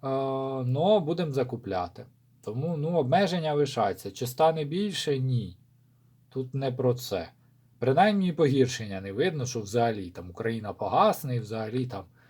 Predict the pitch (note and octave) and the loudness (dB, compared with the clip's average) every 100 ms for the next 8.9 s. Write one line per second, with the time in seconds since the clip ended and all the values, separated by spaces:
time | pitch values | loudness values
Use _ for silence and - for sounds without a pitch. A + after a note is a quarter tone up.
0 | _ - _ _ G#2 G#2 G2 G2 E3 D#3 | _ -20 _ _ -8 -6 -6 -2 0 6
1 | D#3+ D3 C3 C3+ A#2+ C3+ A#2 B2 A2+ A2+ | 8 10 8 6 6 4 2 0 -2 0
2 | A#2 B2+ A#2+ A#2 G#2 G2+ G2+ - A#2 G3+ | 0 0 0 -6 -8 -8 -8 -8 -2 2
3 | A3+ E3+ D3 C3 - A#2+ A#2+ B2 A#2+ B2 | 2 4 2 2 0 -2 0 0 2 2
4 | A#2 G#2 G2 G2 D#3+ D3+ B2 B2 B2+ - | 2 0 -6 0 0 0 -2 -4 -4 -8
5 | - - D3+ C#3+ B2 F#2+ D2 - - - | -10 0 2 2 -2 -6 -12 -18 -20 0
6 | D3 D3 F#3 G3+ F#3 D3+ D3 C#3+ B2+ B2 | 4 6 6 4 4 0 0 -2 -6 -8
7 | G#2+ G2 F2+ F2 - _ _ _ _ _ | -8 -8 -12 -12 -18 _ _ _ _ _
8 | _ _ - - G#2+ C#3+ A2 F#2+ | _ _ -20 -12 -4 -2 -2 -4